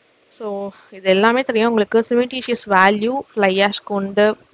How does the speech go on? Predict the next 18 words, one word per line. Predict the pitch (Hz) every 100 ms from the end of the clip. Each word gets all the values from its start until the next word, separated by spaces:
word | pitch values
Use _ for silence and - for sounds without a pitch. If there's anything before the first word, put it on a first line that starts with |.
| -
risers-க்கு | 202 196 202 214 - 202
உண்டு. | 196 196 208 226 - -
Risers-னா | 196 202 214 - 208 196
என்னது? | 190 233 359 - _ _ -
அந்த | 208 208
உமின்னு | 220 247 247 226
சொல்லுவோம்ல, | 190 185 190
நெல் | 190 202 202
உமி, | 180 - 180
அதான். | 170 170 _ _ _ _ _ 185
ஓகேங்களா? | - 180 180 190
அதே | - 190
மாதிரி | 190 220 226
சிலிக்கா | 226 226 214
ஃபியூம்க்கு | 190 175 208 185
உண்டு. | 165 - 196
ஜிப்சம்க்கு | 208 208 - 254 - 190
மட்டும் | 202